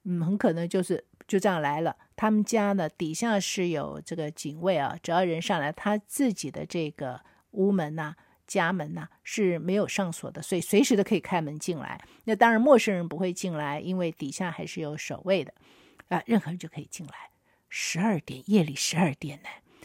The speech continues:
那很多人来打电话，甚至就问他说：“丁妈，我遭遇到什么问题？那你觉得该怎么样？”或者是：“丁妈啊，圣经里面有一个什么东西啊，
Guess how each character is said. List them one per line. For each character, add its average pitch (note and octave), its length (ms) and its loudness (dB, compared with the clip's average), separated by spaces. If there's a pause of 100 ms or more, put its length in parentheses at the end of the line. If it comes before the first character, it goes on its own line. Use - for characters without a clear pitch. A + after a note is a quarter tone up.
(300)
那 D#4 140 6
很 B3+ 120 6
多 A3+ 120 6
人 A3+ 140 6
来 G3+ 160 4
打 E3 160 -6
电 G#3 200 2
话， G#3 200 2
甚 G#3 220 0
至 G3 40 2
就 G3+ 160 2
问 G#3 160 4
他 F#3+ 140 0
说 G3 240 0
：“丁 A3+ 160 -2
妈， A#3+ 180 2
我 E3+ 80 2
遭 A3 200 0
遇 A3 100 2
到 G#3 160 2
什 F3+ 140 -8
么 D#3 100 -4
问 A3 180 2
题？ F3 300 -2 (240)
那 C4+ 80 4
你 A3+ 100 8
觉 E3+ 160 2
得 G3 120 4
该 G#3+ 180 4
怎 E3 120 -4
么 C#3+ 100 -6
样？” F#3 180 2
或 A3 100 0
者 G#3 40 2
是 A3+ 120 0
：“丁 C4+ 140 2
妈 D4 240 2
啊， A#3+ 140 4
圣 C4 200 0
经 C4 160 2
里 A#3 120 4
面 B3 140 4
有 F#3+ 120 6
一 A3 80 4
个 A#3+ 80 2
什 A3 100 -2
么 G3+ 140 2
东 B3 160 2
西 B3 200 0
啊， G#3 200 2